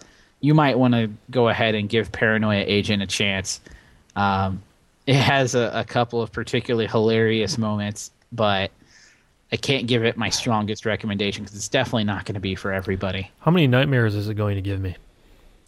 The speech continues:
Speaker 1: None.
Speaker 2: None.
Speaker 1: I think, uh,
Speaker 2: Because
Speaker 1: yeah.
Speaker 2: I'm just wondering, like, 'cause Perfect Blue is pretty fucked up. And then when I
Speaker 1: Yeah.
Speaker 2: saw the picture of the kid with a cricket bat whacking the fuck out of people, I was like,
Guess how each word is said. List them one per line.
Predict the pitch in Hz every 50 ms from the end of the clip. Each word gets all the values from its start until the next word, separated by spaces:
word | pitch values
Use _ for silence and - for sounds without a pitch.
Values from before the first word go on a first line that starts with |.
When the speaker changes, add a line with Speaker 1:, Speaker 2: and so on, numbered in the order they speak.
| - - -
Speaker 1:
None. | 123 135 151 143 127 117 107 - - - - _ - -
Speaker 2:
None. | 120 123 123 117 110
Speaker 1:
I | 113
think, | 104 107 151 139 - - - - - - -
uh, | 107 98 -
Speaker 2:
Because | 127 147 - 190 185 165
Speaker 1:
yeah. | - 165
Speaker 2:
I'm | 151 180 185
just | 185 165 -
wondering, | 170 170 156 147 139 131
like, | 123 117 - -
'cause | - 135 123 120 - - - - - - - -
Perfect | - - 170 - - 123 107
Blue | 107 123 139 131
is | 113 -
pretty | - 120 110 104 95
fucked | - - 107 107 98 - -
up. | - - - - - - _ _ - - - - -
And | 131 123
then | 127 127
when | 120 123 127
I | 123
Speaker 1:
Yeah. | 117 -
Speaker 2:
saw | - 151 160 165
the | 151 135
picture | - - 156 143 - - 131 120 117
of | 107 98 101 98
the | - -
kid | - - - 147 139 123
with | 117 110 -
a | 113 110
cricket | - - 131 - 120 107 101
bat | 104 95 95 95 - - - - - - - - - _ _ - 117 120 - _ _ -
whacking | 123 113 117 117 117 - 123 107
the | 101
fuck | - - 120 110 - 120
out | 104
of | 98 95
people, | 110 101 95 98 98 95
I | 98
was | 98 98 98 95
like, | 104 101 95 95 - -